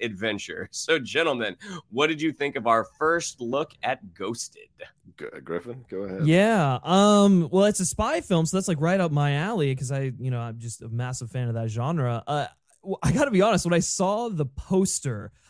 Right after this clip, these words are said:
Speaker 3: I was very nervous. I was like,
Speaker 2: <laughs>
Speaker 3: "Oh my God, no, this looks terrible." Um, but then I actually watched the trailer and I was like, "Okay, this is, this is a kind of movie we don't see anymore. This is
Speaker 2: Mm.
Speaker 3: charming. It's a mid-budget action movie with two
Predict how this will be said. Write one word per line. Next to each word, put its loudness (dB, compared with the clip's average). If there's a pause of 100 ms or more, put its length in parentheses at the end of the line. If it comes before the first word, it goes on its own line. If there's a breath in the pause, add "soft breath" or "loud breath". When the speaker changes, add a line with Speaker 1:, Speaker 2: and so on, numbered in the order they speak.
(180 soft breath)
Speaker 3:
I 2
was 2
very 0
nervous. -6
I 0
was 0
like, -2
Speaker 2:
<laughs> -4
Speaker 3:
"Oh 0
my -2
God, -2
no, -8
this -4
looks -6 (200)
terrible." -14 (380 loud breath)
Um, 6
but -2
then 6
I 4
actually 2
watched 4
the -8
trailer 0
and 0
I 0
was -2
like, -4
"Okay, 0
this -2
is, -8
this 0
is -2
a -4
kind -4
of -4
movie -6
we -8
don't -14
see -12
anymore. -20
This 0
is -2
Speaker 2:
Mm. -16
Speaker 3:
charming. 0
It's -8
a -4 (140)
mid-budget 2
action -4
movie 2
with -4
two 0